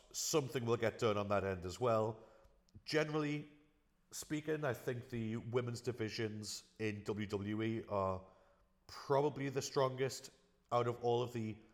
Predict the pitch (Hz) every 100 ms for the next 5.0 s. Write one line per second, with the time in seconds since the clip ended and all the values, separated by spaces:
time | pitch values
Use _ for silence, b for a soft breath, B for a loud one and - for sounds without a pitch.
0 | - _ _ - - 120 120 - 113 113
1 | 110 113 123 113 110 104 101 101 101 101
2 | - 95 92 - 98 92 98 92 87 98
3 | 87 90 - 104 95 92 95 85 98 85
4 | - 113 117 110 110 113 110 107 110